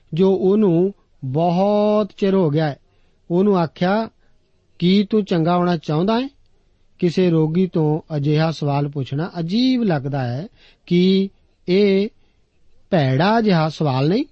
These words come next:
ਉਹ ਠੀਕ ਹੋਣਾ ਚਾਹੁੰਦਾ ਸੀ ਅਤੇ ਪ੍ਰਭੂ ਨੇ ਉਸ ਨੂੰ ਅਨੋਖਾ ਸਵਾਲ ਪੁੱਛਣ ਦੇ ਦੋ ਕਾਰਨ ਸਨ। ਪਹਿਲਾ, ਇਸ ਮਨੁੱਖ ਵਿੱਚ ਉਮੀਦ ਪੈਦਾ ਕਰਨਾ।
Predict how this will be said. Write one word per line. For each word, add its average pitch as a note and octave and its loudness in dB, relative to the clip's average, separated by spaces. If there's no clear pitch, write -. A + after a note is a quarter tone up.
ਉਹ B3 2
ਠੀਕ A#3+ 2
ਹੋਣਾ C#4 2
ਚਾਹੁੰਦਾ A3 -2
ਸੀ A3 -8
ਅਤੇ G3 -2
ਪ੍ਰਭੂ G#3 0
ਨੇ F#3 2
ਉਸ D3+ -2
ਨੂੰ D#3+ -2
ਅਨੋਖਾ D#3 0
ਸਵਾਲ D#3+ 0
ਪੁੱਛਣ D#3 -2
ਦੇ C#3+ 0
ਦੋ D3+ 0
ਕਾਰਨ C3+ -2
ਸਨ। - -12
ਪਹਿਲਾ, G3+ 0
ਇਸ E3 -2
ਮਨੁੱਖ D3+ 0
ਵਿੱਚ D#3 -4
ਉਮੀਦ D#3+ 0
ਪੈਦਾ C3+ -2
ਕਰਨਾ। A2 -12